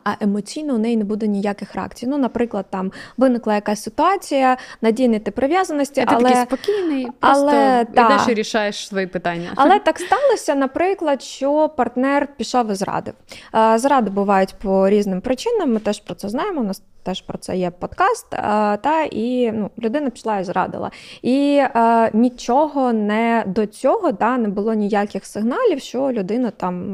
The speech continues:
Speaker 1: мала би піти і зрадити, але, ну, так сталося. І якщо це надійний тип прив'язаності,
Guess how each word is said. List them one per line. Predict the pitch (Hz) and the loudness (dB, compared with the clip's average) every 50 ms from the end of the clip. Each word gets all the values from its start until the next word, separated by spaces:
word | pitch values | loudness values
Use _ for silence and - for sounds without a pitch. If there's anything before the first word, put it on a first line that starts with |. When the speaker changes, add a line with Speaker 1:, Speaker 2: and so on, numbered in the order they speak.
| 185 | -4
Speaker 1:
мала | 185 208 247 262 | -2 -2 -2 -2
би | 233 202 202 | -2 -4 -8
піти | 208 - - - 226 | -10 -10 -8 -4 -4
і | 214 185 | -4 -4
зрадити, | - - - 415 - - 220 - 220 | -4 -4 -4 -4 -4 -6 -8 -8 -6
але, | 185 196 262 285 277 233 - | -6 -4 -4 -4 -4 -4 -4
ну, | 214 202 196 - | -6 -8 -8 -8
так | 208 196 - | -10 -10 -10
сталося. | - - - - - - - - - - - - - - - - - - - | -10 -8 -8 -6 -6 -8 -10 -14 -16 -18 -20 -20 -20 -20 -20 -20 -8 -2 2
І | 240 | 4
якщо | 226 254 262 - - - 302 285 | 4 4 2 0 -4 -4 -4 -4
це | - - 240 | -2 -2 0
надійний | 226 220 208 196 240 254 240 226 | 0 2 2 4 4 4 2 2
тип | 220 - 220 220 | 0 -2 -2 -2
прив'язаності, | - 208 196 190 202 277 359 349 359 294 226 202 208 - - - - 208 | -2 -4 0 2 2 2 2 0 0 -2 -2 -2 -2 -6 -10 -14 -14 -14